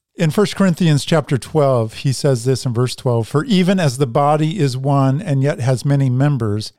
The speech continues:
and all the members of the body, though they are many, are one body, so also is Christ. For by one Spirit we're all baptized into one body, whether Jews or Greeks, whether slaves or free,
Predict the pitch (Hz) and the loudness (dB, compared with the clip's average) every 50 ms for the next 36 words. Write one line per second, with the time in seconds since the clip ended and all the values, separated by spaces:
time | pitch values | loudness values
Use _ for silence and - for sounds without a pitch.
0 | _ _ - 147 143 156 - - 156 160 165 175 175 180 175 151 143 151 143 143 | _ _ -2 0 0 0 0 0 2 2 4 4 4 2 2 2 0 0 2 2
1 | 160 165 165 160 165 151 135 151 143 123 135 123 147 143 147 147 143 123 113 104 | 2 2 2 2 2 2 0 0 -2 -2 0 0 2 2 2 2 2 0 -2 -4
2 | 110 127 127 - - 117 92 - 139 143 156 190 185 202 196 196 185 175 170 190 | -4 -6 -8 -10 -14 -18 -4 0 2 2 4 4 4 2 4 4 2 2 2 2
3 | 202 185 160 135 127 131 151 - - - 139 139 135 123 127 143 160 160 151 127 | 2 2 2 2 2 0 -2 -4 -2 0 0 0 0 0 0 2 2 2 0 0
4 | 143 135 156 160 143 117 107 98 104 123 127 - _ - - - - 180 185 208 | 0 0 0 0 0 -2 -4 -6 -8 -10 -10 -12 _ -14 -6 -2 0 0 2 2
5 | 202 160 160 151 - - 143 131 127 127 139 - - 135 127 - - - - 185 | 2 2 0 0 0 -2 0 0 0 0 -2 -2 -2 -2 -2 -4 -6 -8 -6 -6
6 | 180 143 110 101 110 - - - - - _ _ - - 139 147 131 151 139 135 | -6 -6 -8 -8 -10 -12 -14 -16 -18 -20 _ _ -4 -2 -2 0 0 0 0 0
7 | 135 135 147 151 151 143 - - - 208 220 214 180 170 180 - 156 139 135 127 | 0 0 0 0 0 -2 -4 -6 -4 0 2 2 2 2 0 0 0 0 2 2
8 | 127 127 113 123 117 113 113 - - 127 123 120 113 - - 160 175 208 214 185 | 0 0 0 -2 -4 -4 -6 -6 -6 -4 -4 -4 -4 -6 -4 -2 0 0 -2 -2
9 | - - 139 131 131 123 113 117 113 117 120 117 107 135 135 135 131 131 113 98 | -4 -4 -4 -4 -4 -4 -4 -4 -2 -2 -4 -4 -4 -4 -2 -2 0 -2 -2 -4
10 | 90 92 98 - _ - 139 120 127 123 104 - 123 120 117 123 123 113 120 135 | -6 -10 -14 -12 _ -4 -2 0 0 -2 -2 -2 -2 0 0 0 0 0 -2 -2
11 | 113 92 - 131 123 110 110 110 - - - - 117 107 113 113 - - - 117 | -4 -4 -6 -4 -4 -4 -4 -6 -8 -10 -6 -4 -4 -2 -2 -4 -6 -6 -6 -4
12 | 107 110 110 101 104 123 110 - - - 120 110 104 104 101 101 98 | -4 -4 -4 -4 -6 -6 -8 -8 -10 -8 -6 -4 -4 -4 -4 -6 -8